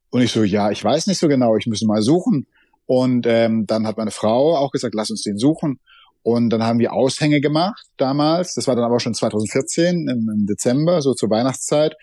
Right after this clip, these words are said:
und haben dann in den, äh, verschiedenen Obdachloseneinrichtungen in Hamburg, weil viele gesagt haben, er ist in Hamburg, haben wir da Aushänge gemacht, äh, und haben Alex gesucht. Und gleichzeitig haben viele von diesem Online-Festival, ähm, und auch das wurde dann online gezeigt,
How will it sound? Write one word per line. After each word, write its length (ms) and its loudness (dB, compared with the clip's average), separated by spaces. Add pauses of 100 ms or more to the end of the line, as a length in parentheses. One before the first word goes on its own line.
(260)
und 80 -2
haben 160 4
dann 180 2
in 120 2
den, 240 2
äh, 140 -2
verschiedenen 400 0
Obdachloseneinrichtungen 960 0
in 80 -6
Hamburg, 520 2
weil 120 0
viele 180 2
gesagt 240 -2
haben, 160 -2
er 100 -6
ist 140 -8
in 80 -10
Hamburg, 540 0 (240)
haben 100 2
wir 60 2
da 100 0
Aushänge 420 2
gemacht, 520 0
äh, 260 4
und 220 -2
haben 160 -2
Alex 340 -4
gesucht. 540 -2 (320)
Und 80 -2
gleichzeitig 480 0
haben 100 0
viele 320 0
von 160 0
diesem 200 -2
Online-Festival, 920 0 (100)
ähm, 180 -2
und 120 -6
auch 160 -4
das 280 -10
wurde 240 0
dann 140 0
online 300 2
gezeigt, 460 0